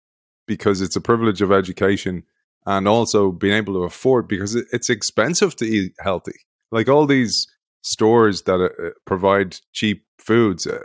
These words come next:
really convenient foods, are actually in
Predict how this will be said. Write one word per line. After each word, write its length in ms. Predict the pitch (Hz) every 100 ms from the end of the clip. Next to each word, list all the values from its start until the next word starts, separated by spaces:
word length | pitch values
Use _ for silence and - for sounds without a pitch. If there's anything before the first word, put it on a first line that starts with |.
| -
really 420 | - 104 101 98 87
convenient 580 | - 101 107 110 98
foods, 440 | - 107 107 95 - _ _ _
are 100 | 107
actually 500 | 127 - 113 104 113
in 340 | 120 113 98